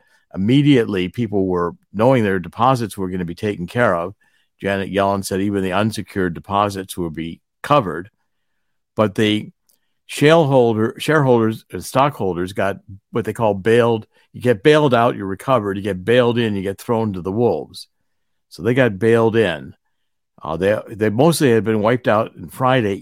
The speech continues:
evening by one of the most spectacular stock plunges in stock market history. And so were the unsecured subordinated bank notes, which is about eight hundred million.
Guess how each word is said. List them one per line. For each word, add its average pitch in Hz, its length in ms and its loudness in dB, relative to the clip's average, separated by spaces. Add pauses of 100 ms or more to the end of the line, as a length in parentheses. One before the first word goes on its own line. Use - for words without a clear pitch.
(120)
evening 117 540 -4 (1080)
by 92 180 0
one 117 180 2
of 117 60 2
the 107 40 0
most 107 200 -2
spectacular 110 640 -2
stock 117 500 0
plunges 104 720 -2 (300)
in 82 480 -12
stock 117 340 -2
market 95 280 -2
history. 87 540 -4 (1160)
And 98 500 -2
so 143 220 2
were 151 220 4
the 113 320 -2 (420)
unsecured 135 840 0
subordinated 95 1000 -2
bank 90 260 -8
notes, 78 400 -12
which 90 160 -12
is 90 100 -10
about 98 320 -4 (520)
eight 139 160 4
hundred 120 340 2
million. 98 580 -2